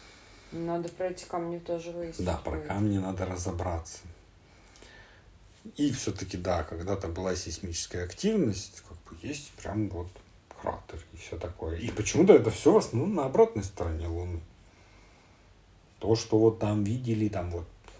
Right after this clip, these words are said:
Speaker 2: первым начал изучать Луну Коперник, который телескоп изобрел. Он там разглядывал уже эти горы там и все это. Но ему было недоступно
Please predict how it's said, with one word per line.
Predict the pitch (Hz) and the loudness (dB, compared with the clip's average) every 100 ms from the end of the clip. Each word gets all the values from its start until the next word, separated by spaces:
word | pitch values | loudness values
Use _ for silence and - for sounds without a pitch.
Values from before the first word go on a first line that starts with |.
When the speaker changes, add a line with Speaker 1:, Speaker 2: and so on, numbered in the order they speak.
| - - | -20 -14
Speaker 2:
первым | - 113 139 165 175 165 | -4 0 4 4 4 4
начал | 151 135 123 113 110 | 6 4 2 2 2
изучать | 104 107 - 92 90 - - | 4 2 -2 -6 -8 -16 -12
Луну | 92 92 87 | -8 -6 -6
Коперник, | 82 117 120 - 120 120 104 101 | -6 -6 -4 2 2 4 2 -2
который | - - 92 82 | -6 -6 -4 -4
телескоп | - 107 110 - 82 82 | -2 0 0 0 -6 -6
изобрел. | 80 82 80 80 82 | -6 -6 -6 -6 -6
Он | |
там | 82 98 | -6 -6
разглядывал | 107 104 92 107 120 110 104 | -4 -4 -4 -2 0 0 0
уже | 101 104 | 0 0
эти | 98 - | 0 -4
горы | 85 107 151 143 | -2 6 8 8
там | - 85 85 | 0 -4 -6
и | |
все | 85 - 92 | -10 -10 -8
это. | 82 - - - - - - - - - - - - - - - - | -8 -10 -18 -20 -18 -20 -20 -20 -20 -20 -20 -20 -20 -20 -20 -20 -16
Но | 95 92 127 180 - - - - - | -8 -2 0 -2 -6 -20 -20 -20 -12
ему | 85 87 117 | -8 -6 -4
было | 107 101 101 | -4 -4 -2
недоступно | 98 87 87 - - 90 - 82 | -4 -4 -8 -10 -14 -14 -10 -10